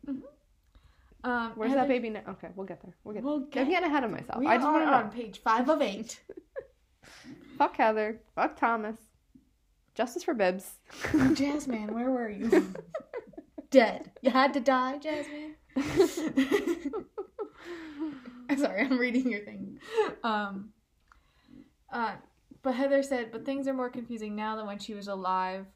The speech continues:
Speaker 1: I wish I found some way to get her help and to help me because now I have an infant. I want my mother here."
Speaker 2: You don't get to say that, Heather.
Speaker 1: She
Speaker 2: And
Speaker 1: said
Speaker 2: what help did she want for her mother? I don't understand.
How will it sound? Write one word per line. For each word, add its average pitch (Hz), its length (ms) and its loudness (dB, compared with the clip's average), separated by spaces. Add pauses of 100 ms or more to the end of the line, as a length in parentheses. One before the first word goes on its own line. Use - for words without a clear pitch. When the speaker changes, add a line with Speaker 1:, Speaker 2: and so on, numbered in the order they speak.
(2500)
Speaker 1:
I 220 120 -4
wish 240 240 -2
I 254 160 2
found 240 400 -2
some 233 220 -6
way - 240 -8
to - 80 -12
get 226 180 -6
her 220 180 -8
help 202 320 -2
and 208 120 -6
to 202 60 -10
help 208 260 -8
me 202 320 -10
because 208 320 -12
now 202 160 -4
I 208 80 -4
have 208 240 -6
an 202 100 -10
infant. 202 460 -10
I 196 100 -8
want 196 200 -8
my 196 120 -8
mother 185 280 -6
here." 190 440 -10 (580)
Speaker 2:
You 277 180 8
don't 440 220 8
get 339 200 6
to 277 100 2
say 269 220 4
that, 180 180 2
Heather. 180 400 -2 (2000)
Speaker 1:
She - 160 -12
Speaker 2:
And 349 100 8
Speaker 1:
said 349 40 2
Speaker 2:
what 508 160 10
help 554 280 4
did 440 100 -6
she 370 120 10
want 349 220 8
for 339 100 4
her 330 100 6
mother? 320 240 6
I 220 100 8
don't 254 160 6
understand. 254 640 2